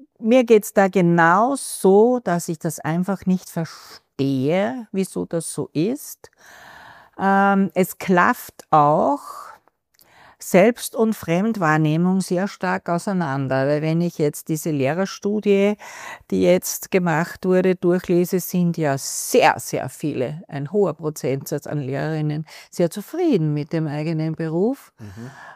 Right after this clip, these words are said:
Speaker 1: Aber wenn man dann die Schülerinnen und Schüler fragt, wie zufrieden sie mit den Lehrerinnen sind, dann ist es ja der, die gegenteilige, das gegenteilige Verhältnis.
Speaker 2: Mhm.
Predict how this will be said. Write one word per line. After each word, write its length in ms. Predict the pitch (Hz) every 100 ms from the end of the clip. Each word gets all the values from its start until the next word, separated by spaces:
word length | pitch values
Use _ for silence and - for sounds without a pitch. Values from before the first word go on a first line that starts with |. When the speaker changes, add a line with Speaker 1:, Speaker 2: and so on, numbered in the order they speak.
| _ -
Speaker 1:
Aber 920 | 185 185 - 185 180 180 175 175 165 165 _ _ - _
wenn 180 | 185 185
man 240 | 185 180
dann 280 | 175 170 170
die 160 | 170 156
Schülerinnen 640 | - 202 202 190 180 175
und 160 | 175 170
Schüler 280 | 214 240
fragt, 420 | 233 214 214 - 196
wie 100 | 185
zufrieden 540 | 190 - 185 196 196
sie 180 | - 196
mit 240 | 185 180
den 120 | 180
Lehrerinnen 680 | 175 151 175 208 214 214 226
sind, 380 | - 226 247 240 - - - -
dann 280 | - 180 185
ist 240 | - 175 196
es 120 | 170
ja 120 | 175
der, 280 | 170 165 165
die 120 | 160
gegenteilige, 920 | 185 196 196 185 165 170 160 170 160
das 120 | 165 -
gegenteilige 640 | 185 185 180 170 165 165
Verhältnis. 960 | 180 165 233 240 - 110 131 - - 110
Speaker 2:
Mhm. 400 | 104 - 120